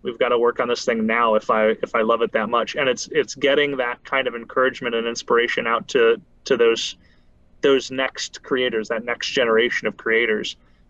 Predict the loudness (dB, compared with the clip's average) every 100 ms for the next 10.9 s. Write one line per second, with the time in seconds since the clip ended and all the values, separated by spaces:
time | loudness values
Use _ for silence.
0 | _ -4 0 0 0 -4 -6 -8 -4 -4
1 | -2 -4 -2 -2 -2 -4 -4 -4 -6 -14
2 | _ _ _ _ _ _ -2 0 0 0
3 | 2 2 2 0 0 0 0 0 -2 0
4 | 0 2 0 0 -6 -8 0 0 2 0
5 | 0 -2 0 0 0 0 0 -2 0 2
6 | 2 2 -2 0 -2 -2 -2 -4 -6 -16
7 | -20 -20 _ -2 0 0 -2 -12 _ _
8 | -6 0 2 2 0 -4 -4 -4 -4 -8
9 | -12 -14 -6 -2 4 4 2 -4 -6 -4
10 | 0 2 2 0 -4 -4 -8 -14